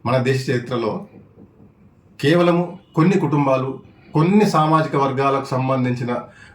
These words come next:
మేధావుల చరిత్రలు మాత్రమే చాలామందికి తెలుసు. కానీ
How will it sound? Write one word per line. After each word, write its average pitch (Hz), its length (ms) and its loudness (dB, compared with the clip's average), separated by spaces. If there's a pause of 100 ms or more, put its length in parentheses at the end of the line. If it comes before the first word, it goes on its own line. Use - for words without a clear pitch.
మేధావుల 143 500 2
చరిత్రలు 123 400 -4
మాత్రమే 127 440 -4
చాలామందికి 123 580 0
తెలుసు. 92 420 -10 (380)
కానీ 104 400 -2